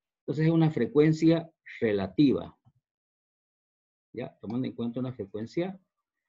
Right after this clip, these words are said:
relativa. Ya. Ahora, la otra era treinta. Treinta entre doscientos. Treinta dividido entre doscientos. Quince por ciento.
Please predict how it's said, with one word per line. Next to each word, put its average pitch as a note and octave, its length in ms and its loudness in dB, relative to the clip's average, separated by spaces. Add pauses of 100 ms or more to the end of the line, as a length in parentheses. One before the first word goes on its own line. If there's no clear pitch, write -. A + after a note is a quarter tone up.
(280)
relativa. E2+ 760 -8 (3000)
Ya. E2 280 -12 (380)
Ahora, C3 320 -2
la B2 100 -2
otra D3+ 280 0
era D#3 340 -4
treinta. D3 720 0
Treinta E3+ 360 0
entre B2 240 0
doscientos. F3 840 -2 (920)
Treinta D#3+ 420 0
dividido D3 300 2
entre D3+ 260 0
doscientos. D#3+ 800 -2 (840)
Quince E3 440 2
por G#2 340 -6
ciento. G#2+ 640 -2